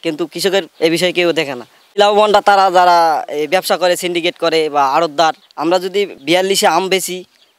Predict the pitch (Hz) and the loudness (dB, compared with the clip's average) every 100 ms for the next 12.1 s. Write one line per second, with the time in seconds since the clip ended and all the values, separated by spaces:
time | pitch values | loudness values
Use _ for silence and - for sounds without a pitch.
0 | - 156 156 175 180 180 170 170 175 - | -4 0 0 0 -2 -4 -8 -2 -2 -2
1 | 170 156 170 165 151 165 165 165 170 170 | -6 -6 -8 -6 -6 -4 -4 -4 -4 -6
2 | 156 143 175 185 185 220 208 151 165 160 | -6 -2 -2 -2 -4 -2 -2 -4 -8 -4
3 | 156 160 165 160 147 147 160 160 139 123 | -2 0 -2 -6 -6 -2 -2 -2 -6 -8
4 | - - 156 160 180 180 185 175 165 175 | -14 -4 -2 0 0 0 0 -2 -4 -6
5 | 160 151 139 123 156 175 165 170 185 170 | -4 -6 -4 -2 0 0 0 -2 0 0
6 | 170 170 170 160 151 160 - 165 170 170 | -2 -4 -4 -6 -6 -6 -4 -2 0 0
7 | 151 160 135 - _ - 185 190 190 185 | 0 -4 -4 -16 _ -4 -2 -2 -2 -2
8 | 175 165 170 160 160 156 151 143 127 113 | -2 -4 0 0 0 -2 -2 -4 -8 -12
9 | 117 156 190 175 175 156 127 113 - 156 | -6 0 2 4 2 -2 -6 -8 -4 -2
10 | 160 170 175 180 175 175 180 175 170 170 | -2 -2 -2 0 0 0 0 0 0 0
11 | 185 170 180 180 170 160 170 175 170 160 | 0 0 -2 -2 -6 -8 -8 -4 0 0